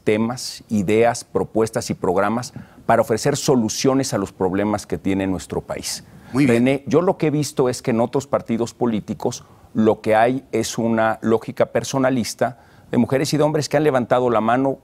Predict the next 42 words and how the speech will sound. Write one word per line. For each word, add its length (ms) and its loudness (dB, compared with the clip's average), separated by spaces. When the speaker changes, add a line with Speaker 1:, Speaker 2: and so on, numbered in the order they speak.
Speaker 1:
a 120 2
su 180 -2
aspiración 720 0
a 60 0
competir 540 -2
por 140 0
la 140 -2
presidencia 520 -4
de 80 -2
México. 460 -4
Pero 220 2
Speaker 2:
Estás 100 4
Speaker 1:
no 60 2
nos 140 0
Speaker 2:
diciendo, 240 4
Speaker 1:
están 260 4
diciendo 380 2
Speaker 2:
estás 120 2
diciendo 540 0
que, 320 0
eh, 300 -2
Ricardo 460 0
Anaya 320 0
del 180 -4
pan 240 -6
y 160 -4
Alejandra 540 -2
Barrales 480 -2
del 160 -4
P 100 -2
R 160 0
D, 220 -2
los, 320 -2
lo 460 -2
único 420 -2
que 80 -8
los 180 -6
mueve 240 -2
es 60 -4
su 240 -10
propia 420 -4
aspiración 760 -6